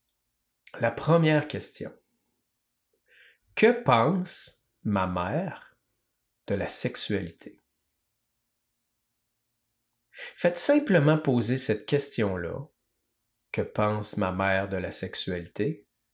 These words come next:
Et laissez-la descendre, sans chercher dans votre tête, sans réfléchir. Laissez émerger.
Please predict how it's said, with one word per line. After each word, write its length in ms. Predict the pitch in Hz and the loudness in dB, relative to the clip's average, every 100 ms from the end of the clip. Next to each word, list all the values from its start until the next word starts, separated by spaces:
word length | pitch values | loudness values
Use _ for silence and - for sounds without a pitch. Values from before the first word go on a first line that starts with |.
| _ _ _ _ _ _ _ _ _ _ _ _ _ _ - | _ _ _ _ _ _ _ _ _ _ _ _ _ _ -6
Et 80 | |
laissez-la 760 | 101 107 113 202 202 151 117 113 | -4 0 2 0 0 0 0 0
descendre, 880 | 98 101 95 - - - - _ _ _ _ _ - | -2 -4 -2 -4 -6 -12 -20 _ _ _ _ _ -8
sans 340 | - - 208 | 0 4 4
chercher 580 | 220 - 131 - - 123 | 4 2 2 0 0 0
dans 160 | 107 98 | -2 -4
votre 240 | 98 - | -6 -8
tête, 360 | - - - - - - | -10 -10 -12 -18 -16 -2
sans 300 | - 214 185 | 2 4 4
réfléchir. 760 | 160 143 127 110 - 104 - _ - - - | 2 0 -2 -2 -2 -4 -12 _ -18 -16 -4
Laissez 800 | 131 160 202 202 - 202 208 208 | 2 4 4 4 4 4 2 2
émerger. 680 | 151 139 127 107 110 101 101 | 0 2 2 -2 -4 -6 -8